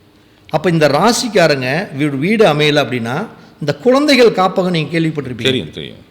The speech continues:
Speaker 2: ம்.
Speaker 1: அந்த குழந்தைகள் காப்பகத்துல கடைசி நிலை ஊழியர் அப்படின்னா யாரை சொல்லுவோம்? இந்த ஆயா அம்மாம்பா.
Speaker 2: ம், ம்.
Speaker 1: அந்த குழந்தைகளை பராமரிக்கிறதுக்கு எது, அந்த துணி மாத்தி, அந்த, ஆ, கழிவுகளை எல்லாம் போட்டு பாதுகாக்கக்கூடிய ஒரு தாய்.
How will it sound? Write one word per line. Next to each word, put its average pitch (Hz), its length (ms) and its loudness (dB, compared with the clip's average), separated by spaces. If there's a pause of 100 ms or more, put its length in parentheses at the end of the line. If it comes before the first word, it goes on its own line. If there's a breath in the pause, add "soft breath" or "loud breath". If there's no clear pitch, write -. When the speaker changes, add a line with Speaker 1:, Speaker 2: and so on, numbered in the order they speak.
Speaker 2:
ம். 85 140 -18 (320 soft breath)
Speaker 1:
அந்த 170 240 0
குழந்தைகள் 285 720 2
காப்பகத்துல 175 880 -2 (360 loud breath)
கடைசி 302 600 2
நிலை 226 400 4
ஊழியர் 226 520 4
அப்படின்னா 196 200 0
யாரை 175 260 2
சொல்லுவோம்? 156 420 -2 (100)
இந்த 143 140 0
ஆயா 170 360 2
அம்மாம்பா. 147 400 -4 (100)
Speaker 2:
ம், 98 60 -12
ம். 90 200 -8 (300 soft breath)
Speaker 1:
அந்த 160 200 -2
குழந்தைகளை 170 500 0
பராமரிக்கிறதுக்கு 151 720 0
எது, 202 240 4
அந்த 160 340 2
துணி 185 260 -2
மாத்தி, 165 340 0
அந்த, 175 200 2
ஆ, 160 320 4 (280 loud breath)
கழிவுகளை 214 420 6
எல்லாம் 190 220 4
போட்டு 190 240 2
பாதுகாக்கக்கூடிய 196 840 4
ஒரு - 240 -2
தாய். 151 280 2